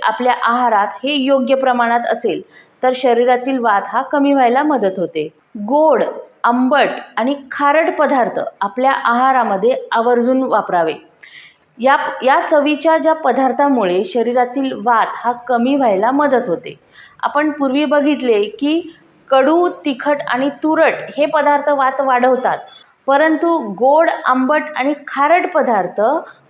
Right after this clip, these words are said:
वात हे कमी करतात. त्यामुळे गोड, आंबट आणि खारट पदार्थ आपल्या आहारामध्ये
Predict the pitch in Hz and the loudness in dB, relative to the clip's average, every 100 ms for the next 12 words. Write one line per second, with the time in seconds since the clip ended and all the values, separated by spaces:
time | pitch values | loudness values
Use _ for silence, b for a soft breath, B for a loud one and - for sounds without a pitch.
0 | 190 226 233 262 - - 190 226 262 285 | -2 2 2 0 -6 -14 -4 0 0 -2
1 | - 269 254 302 269 214 165 156 - b | -4 -2 2 2 2 0 -2 -6 -8 b
2 | b - 262 269 294 285 214 196 262 302 | b -2 0 2 2 0 -2 -2 0 2
3 | 330 - - 233 240 240 220 233 233 - | 0 -2 0 0 0 0 -4 -6 -6 -6
4 | 220 240 320 - 285 269 240 - 170 - | -2 0 0 0 0 2 0 -2 -6 -6
5 | - 202 247 254 294 B B B B B | -6 -6 -2 0 0 B B B B B
6 | - 254 311 320 269 208 240 | -4 0 4 4 2 2 0